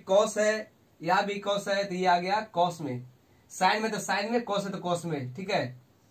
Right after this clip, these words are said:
ज्यादा याद करना जटिल नहीं है, बताएंगे क्या तरीका है इसका। ठीक है,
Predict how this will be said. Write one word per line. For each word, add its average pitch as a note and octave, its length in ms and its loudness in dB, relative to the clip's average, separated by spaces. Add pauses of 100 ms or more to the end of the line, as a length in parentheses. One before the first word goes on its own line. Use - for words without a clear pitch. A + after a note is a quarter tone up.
(1120)
ज्यादा F3 400 6
याद A3+ 260 8
करना A#3+ 220 0
जटिल A3+ 320 2
नहीं A3+ 180 4
है, B3 160 6
बताएंगे G3+ 420 6
क्या G#3 260 4 (220)
तरीका G3+ 300 0
है F#3+ 100 4
इसका। G3 240 -2
ठीक G3+ 200 -8
है, D3+ 140 2